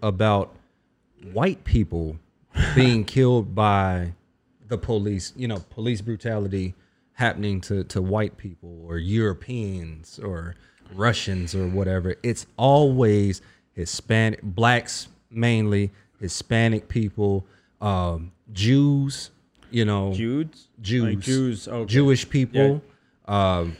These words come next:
Speaker 1: I mean, it's <clears throat> always minorities. It's always a minority.
Speaker 2: I, I think I saw,
Speaker 1: You know?
Speaker 2: well, I don't know if this is a credible
Speaker 1: Middle
Speaker 2: source.
Speaker 1: Eastern people too, you know, like,
Speaker 2: But
Speaker 1: yeah, so.
Speaker 2: apparently, in one of the sources says that the leading cause for, like, black men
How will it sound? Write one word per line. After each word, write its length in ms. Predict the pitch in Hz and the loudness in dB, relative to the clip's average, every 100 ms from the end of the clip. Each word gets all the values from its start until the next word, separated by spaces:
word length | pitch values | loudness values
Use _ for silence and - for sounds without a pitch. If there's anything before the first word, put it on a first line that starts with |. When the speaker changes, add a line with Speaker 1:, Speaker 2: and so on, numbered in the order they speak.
| - | -4
Speaker 1:
I 120 | 131 | -2
mean, 200 | 160 160 | 2 4
it's 100 | 156 | 6
<clears throat> 80 | 214 | 6
always 600 | 190 185 185 185 139 - _ - | 6 4 4 2 0 -6 _ -8
minorities. 1080 | 120 131 123 147 185 170 92 80 - _ _ - | -2 0 0 0 2 2 0 -4 -18 _ _ -8
It's 180 | 139 - | -8 -6
always 420 | 147 185 190 135 90 | 0 2 4 4 2
a 60 | |
minority. 540 | 87 85 85 82 120 - | -2 -6 -8 -8 -8 -6
Speaker 2:
I, 60 | |
I 40 | 135 | -6
think 240 | 143 156 | -4 0
I 60 | 156 | -2
saw, 220 | - 139 | 0 2
Speaker 1:
You 60 | 127 | 2
know? 60 | 107 | 4
Speaker 2:
well, 180 | 135 123 | 2 4
I 80 | 151 | 4
don't 120 | 170 | 4
know 160 | 135 131 | 4 2
if 80 | 110 | 2
this 180 | 120 123 | -2 -4
is 140 | 110 | -4
a 80 | 107 | -4
credible 360 | - 113 107 101 | -2 -2 0 2
Speaker 1:
Middle 200 | 165 151 | 4 4
Speaker 2:
source. 120 | 143 | 4
Speaker 1:
Eastern 360 | 165 - 123 | 2 0 -2
people 320 | 98 110 87 87 | -2 -2 -4 -8
too, 280 | - 139 101 85 - | -6 -4 -4 -8 -6
you 80 | |
know, 240 | 98 101 107 | -4 -2 -2
like, 260 | 110 117 131 _ _ _ _ - - | 0 -2 -2 _ _ _ _ -20 -4
Speaker 2:
But 160 | 120 98 | -2 -2
Speaker 1:
yeah, 80 | 87 90 _ _ - | -4 -10 _ _ -20
so. 200 | 92 87 - - 117 | -14 -14 -14 -20 0
Speaker 2:
apparently, 580 | 147 156 139 123 - - - | 2 4 4 2 -2 -18 -6
in 320 | 131 139 135 | -2 0 0
one 160 | 127 135 | 0 0
of 80 | 127 | 0
the 60 | 110 | -2
sources 300 | 127 123 110 | -2 0 0
says 200 | 120 113 | -2 -2
that 160 | 110 | -2
the 60 | 110 | -2
leading 340 | 113 117 113 | 0 0 -2
cause 320 | 104 117 113 104 | -4 -2 -2 -4
for, 120 | 107 | -6
like, 220 | 104 101 - _ _ _ _ _ 85 117 | -6 -6 -12 _ _ _ _ _ -20 -4
black 280 | 120 110 - | 0 0 -2
men 320 | 117 113 110 | -4 -4 -8